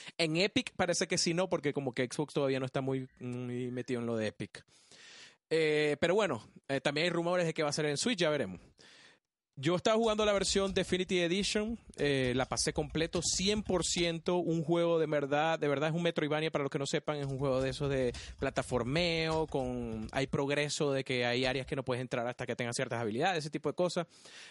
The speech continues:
Y, loco, el arte del juego, primero, exquisito en todos los niveles, me encantó, loco. Recuerdo aún que,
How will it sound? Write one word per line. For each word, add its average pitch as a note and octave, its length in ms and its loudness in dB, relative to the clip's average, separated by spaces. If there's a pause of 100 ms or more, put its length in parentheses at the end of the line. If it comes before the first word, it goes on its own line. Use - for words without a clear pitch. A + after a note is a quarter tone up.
(220)
Y, G3+ 200 2
loco, A3 560 2 (420)
el F3 220 2
arte G3 320 2
del F#3+ 140 0
juego, F#3+ 400 0
primero, F#3 640 -2 (300)
exquisito F3 920 0
en C3+ 200 -2
todos D#3+ 340 2
los D#3+ 100 0
niveles, D#3 420 0
me C#3+ 140 -6
encantó, B2 880 -4
loco. E3 460 0 (400)
Recuerdo D#3+ 580 2
aún F#3+ 300 4
que, F3+ 420 2